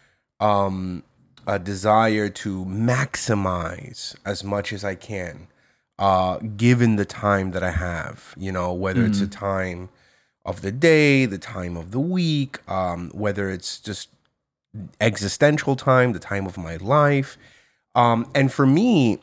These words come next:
Speaker 1: you know, again, I approach it, um, in that sort of one, uh, uh, uh, one project, one item, one thing, one event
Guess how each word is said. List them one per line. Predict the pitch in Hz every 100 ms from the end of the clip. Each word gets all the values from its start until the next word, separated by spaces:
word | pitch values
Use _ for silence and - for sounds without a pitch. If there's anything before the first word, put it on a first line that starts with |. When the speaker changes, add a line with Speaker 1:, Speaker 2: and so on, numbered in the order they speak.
| -
Speaker 1:
you | 127
know, | 120
again, | 147 202
I | 110
approach | 104 - 143 151 -
it, | 104 - _ _ -
um, | 110 101 98 98 90
in | 113 107
that | 101 101 _ _
sort | - 107
of | 101 95
one, | 92 92 104 113 113 113 113 - _ _ _ _ _ - - -
uh, | 101 92
uh, | - 92 90 - 82
uh, |
one | 80 95 98 110 113 113
project, | - 95 95 101 92 95
one | 98 101 90
item, | 98 98 95 98
one | 92 101 107 104
thing, | - 95 92 90 90 87
one | 95 104
event | 104 85 87 90 90